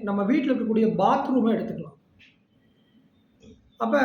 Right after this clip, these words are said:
எப்பவுமே ஒரு நட்சத்திரத்தினுடைய ஒண்ணாம் பாதம் கிழக்கு திசையும், இரண்டாம் பாதம் தெற்கு திசை, மூணாம் பாதம் மேற்கு திசை,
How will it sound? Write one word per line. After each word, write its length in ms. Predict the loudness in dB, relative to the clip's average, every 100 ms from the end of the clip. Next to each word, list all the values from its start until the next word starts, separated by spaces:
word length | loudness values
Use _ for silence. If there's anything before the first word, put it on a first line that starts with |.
| 2 0 -6 -18 _ _ _ _ _ _ -2
எப்பவுமே 480 | 0 2 2 2 2
ஒரு 120 | 4
நட்சத்திரத்தினுடைய 760 | 2 2 0 -2 -2 2 4 4
ஒண்ணாம் 440 | 4 4 4 4
பாதம் 400 | 4 2 0 -2 -2
கிழக்கு 320 | 0 0 -2
திசையும், 640 | -2 -2 -4 -4 -8 -8
இரண்டாம் 460 | -4 -2 2 2 2
பாதம் 260 | 0 -2 -6
தெற்கு 280 | -6 -6
திசை, 280 | -8 -8 -8 -8 -10 -6
மூணாம் 320 | -4 -2 0
பாதம் 260 | 0 -2
மேற்கு 300 | -4 -6 -6
திசை, 260 | -10 -10